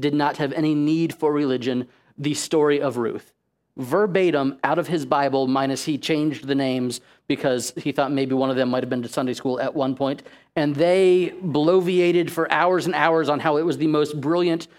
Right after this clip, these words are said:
short story ever written, and they thanked him so much for this wonderful pe-, piece of literature, and then he laughed at them and told them where it came from. Because Ruth is just,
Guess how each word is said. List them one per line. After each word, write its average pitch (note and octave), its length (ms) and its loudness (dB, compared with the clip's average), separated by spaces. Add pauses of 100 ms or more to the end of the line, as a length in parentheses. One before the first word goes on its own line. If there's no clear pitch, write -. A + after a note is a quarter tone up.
(140)
short F3+ 400 -2
story E3 500 2
ever D3+ 360 2
written, D#3 320 0
and C3 200 -2 (280)
they D3+ 160 4
thanked E3+ 320 0
him E3+ 160 2
so F3 280 0
much E3+ 280 2
for F3 80 -4
this D#3 180 -2
wonderful E3 340 0
pe-, F3+ 140 -2
piece - 440 -4
of C#3 120 -2
literature, E3 420 0 (280)
and D3+ 160 2
then E3 180 2
he D#3 460 2 (160)
laughed D3+ 380 0
at D3+ 80 -4
them C#3+ 180 2
and C3 100 -2
told C#3+ 340 0
them C3+ 260 2
where B2+ 180 0
it B2+ 160 -8
came G#2+ 240 -10
from. C#3+ 320 -6 (720)
Because D3+ 540 -2
Ruth G3 580 0
is D#3+ 200 0
just, - 300 -2